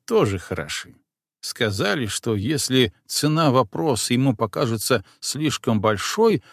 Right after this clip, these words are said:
то могут судить ему без процентов немного.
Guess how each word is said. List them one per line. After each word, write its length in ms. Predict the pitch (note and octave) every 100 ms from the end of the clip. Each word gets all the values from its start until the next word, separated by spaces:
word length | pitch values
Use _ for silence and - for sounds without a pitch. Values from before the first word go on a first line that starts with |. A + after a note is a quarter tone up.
| - _
то 180 | - G3
могут 380 | G#3+ A#3+ A3+ G3
судить 680 | - E3+ D3+ D3+ G#3 D3 D#3+
ему 200 | E3+ D#3+
без 180 | C#3
процентов 680 | - B2+ G#2 - B2+ G2+ A2
немного. 540 | C#3 A2+ G2 E2+ -